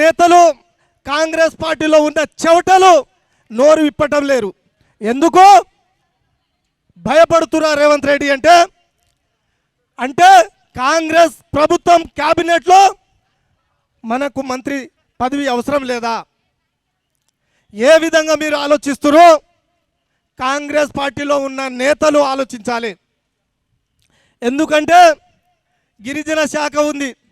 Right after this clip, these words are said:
గిరిజన లంబాడి ఎమ్మెల్యేకి ఇవ్వాలి. మరి రెడ్డి వాళ్ళకి ఇస్తారా? రేవంత్ రెడ్డి గారు, మిమ్మల్ని ప్రశ్నిస్తా ఉన్నా, రెడ్డి, రెడ్డి వర్గానికి మా గిరిజన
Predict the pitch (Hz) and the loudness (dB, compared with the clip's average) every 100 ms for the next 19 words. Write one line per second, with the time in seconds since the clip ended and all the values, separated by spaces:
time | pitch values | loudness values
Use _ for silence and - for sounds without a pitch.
0 | _ _ _ _ _ 214 277 311 311 302 | _ _ _ _ _ -8 -8 -6 -4 -2
1 | 277 294 302 311 269 _ _ _ _ _ | -4 -4 -4 -4 -8 _ _ _ _ _
2 | - 254 285 294 294 269 254 277 247 - | -8 -6 -2 -2 -4 -6 -6 -6 -8 -12
3 | _ _ _ _ _ _ 254 285 254 254 | _ _ _ _ _ _ -8 -6 -4 -4
4 | 302 294 294 285 285 311 302 330 302 302 | -2 -2 -2 -6 -6 -4 0 0 2 0
5 | 311 311 311 311 311 370 339 _ _ _ | -2 -4 -4 -4 2 4 2 _ _ _
6 | - 262 285 302 302 285 269 302 277 - | -8 -6 -4 -6 -6 -6 -8 -8 -10 -4
7 | 294 269 247 - _ _ _ _ _ _ | -2 -2 -6 -14 _ _ _ _ _ _
8 | _ _ _ 208 269 330 339 311 - _ | _ _ _ -8 -6 -6 -6 -8 -18 _
9 | _ 233 285 349 349 330 320 320 320 320 | _ -6 -4 0 2 2 2 -2 -2 -2
10 | 349 392 349 - _ _ _ _ _ - | 0 2 2 -2 _ _ _ _ _ -6
11 | 294 311 262 320 330 | -4 -4 -2 -2 -2